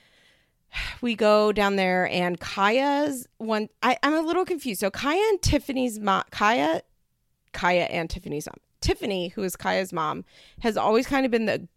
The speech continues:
go-between between Kaya and Xavion's grandmother, whose name I cannot remember. Not Xavier, excuse me, Amor's grandmother,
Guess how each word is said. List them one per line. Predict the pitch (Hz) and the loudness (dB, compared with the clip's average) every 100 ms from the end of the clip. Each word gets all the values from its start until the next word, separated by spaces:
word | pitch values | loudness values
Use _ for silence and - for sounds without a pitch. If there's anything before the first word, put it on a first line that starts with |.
| _ _ _ | _ _ _
go-between | 190 185 196 - 269 254 247 | 2 4 2 -2 -2 0 0
between | 233 - 196 185 175 - _ | -2 -4 -2 -2 -2 -6 _
Kaya | - 196 180 180 180 - | -12 -2 2 2 2 0
and | 180 165 - | -4 -4 -6
Xavion's | 180 170 165 160 165 160 151 165 - - | -10 -6 -6 -4 -4 -4 -6 -8 -12 -16
grandmother, | 156 151 170 165 160 156 156 151 151 - | -12 -6 -4 -4 -4 -4 -4 -4 -6 -8
whose | 185 170 | -12 -8
name | 170 165 | -6 -6
I | 165 | -8
cannot | - 175 151 - | -8 -6 -4 -4
remember. | 143 156 101 92 82 220 - _ _ _ | -6 -8 -10 -10 -10 -10 -14 _ _ _
Not | 233 220 220 | 0 0 0
Xavier, | 214 185 - - | -2 -4 -6 -12
excuse | 185 - 170 - | -12 -8 -10 -10
me, | - - _ _ - | -14 -16 _ _ -2
Amor's | 226 214 202 254 320 | 0 0 0 0 -2
grandmother, | - 214 190 180 160 147 175 - | -4 -2 0 0 -2 -2 -4 -6